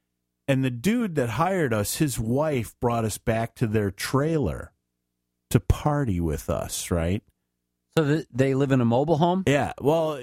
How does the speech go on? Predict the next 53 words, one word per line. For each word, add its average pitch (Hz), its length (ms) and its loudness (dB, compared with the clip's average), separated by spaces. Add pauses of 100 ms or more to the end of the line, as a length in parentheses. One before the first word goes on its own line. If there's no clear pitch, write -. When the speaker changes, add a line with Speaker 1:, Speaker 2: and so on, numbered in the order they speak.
(100)
Speaker 1:
it's 139 360 -4
a, 147 80 4
it's 135 240 -2
a 135 40 0
campground, 104 800 -2
so 131 140 4
everybody's 107 440 0
got 92 200 -2
a 85 40 0
mobile 87 420 0
home 90 300 0
with 80 140 -2
a 76 60 -4
deck 80 360 -4 (220)
Speaker 2:
Ah, 156 400 2
I 135 120 2
Speaker 1:
up 95 120 2
Speaker 2:
see. 95 120 0
Speaker 1:
against 82 500 -2
it 82 160 -2
and 78 180 -2
Speaker 2:
So 143 120 2
they're 147 160 4
Speaker 1:
everything. 208 120 2
Speaker 2:
all 262 140 0
there 165 260 0
for - 140 -8
something, 143 1120 0
some 123 260 2
nudist 135 420 0
thing, 101 480 0
and 113 160 2
they're 120 100 2
all 123 140 2
camping, 101 520 -4
basically. 95 360 0
Speaker 1:
Right. 82 300 -2 (440)
Speaker 2:
I - 120 -2
see. - 160 -14 (520)
Speaker 1:
And, 123 440 0
you 147 60 2
know, 113 120 2
they 104 100 0
got 98 200 -4
tents 101 440 -2
out 95 220 0
there. 95 160 0
They 98 100 0
got 92 140 -2
all 80 100 -2
kinds 67 300 -10
of 71 60 -14
shit. - 240 -10